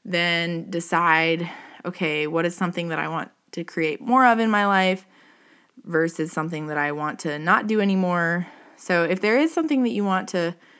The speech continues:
not have anymore, I'd encourage you to consider, um, what you want to have instead or how you want to be instead, and focus on that rather than focus on, focusing on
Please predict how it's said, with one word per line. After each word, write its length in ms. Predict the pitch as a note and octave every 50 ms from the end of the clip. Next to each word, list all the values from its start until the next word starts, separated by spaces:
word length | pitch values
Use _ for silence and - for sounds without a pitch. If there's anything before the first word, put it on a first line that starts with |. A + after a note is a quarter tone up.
| _ _ _ _ _ _ _ _ _ _ _ -
not 260 | D#3 D#3 D3 C#3+ -
have 200 | E3 E3 C#3+ C#3+
anymore, 380 | D3 D3 D3 D3 D3 C#3+ D3 D3+
I'd 360 | D#3 D#3 D3+ D3+ D#3 - - _ _ _ _
encourage 400 | - E3+ E3+ - G3+ G3 F3+ F#3
you 80 | F3+ E3
to 80 | E3
consider, 720 | D#3 - E3+ D#3+ - - D#3+ D3+ D#3 D3+ D3+ D3 C#3+ C#3+ D#3 - - - - - - _ _ _ _ _ - -
um, 520 | - - D3+ C#3+ C#3+ C#3 C3+ C#3+ D3 D#3+ - _ _ _ _
what 180 | - F3+ D#3+ D#3+
you 80 | F3
want 160 | E3 E3 D#3+ -
to 60 | E3+
have 160 | D#3+ D3 C#3
instead 560 | C#3+ - E3+ - - C#4 C4+ C4 A#3+ A3+ A3 G3+
or 160 | E3+ D3+ D#3
how 140 | D#3+ D#3+ D#3
you 180 | D#3+ D#3+ D#3
want 200 | D3+ D3 - -
to 80 | - D3+
be 340 | D#3 E3 D#3+ D#3+ D#3 D3 -
instead, 640 | C#3 D3+ - - - G#3 G#3 G3 F3+ E3 D#3 E3 - - - - - - - _ _ _ -
and 140 | - D#3 D#3+
focus 320 | - E3 D#3+ - - -
on 160 | C#3+ C#3 D3+
that 420 | D3 C#3 A#2+ C#3+ E3 G#3+ C4+ - - _ _ _ _ _ _ _ _ _ _
rather 320 | - E3 D#3 D#3 D#3+ D#3+
than 160 | D#3 D#3 D3+ D3+
focus 360 | - D#3+ D3+ D3+ - D3+ -
on, 140 | D#3+ D3+ - - _
focusing 480 | - - D#3 D3 - - - D#3 D3
on 320 | C#3+ C#3+ C#3 C#3 D3 C#3+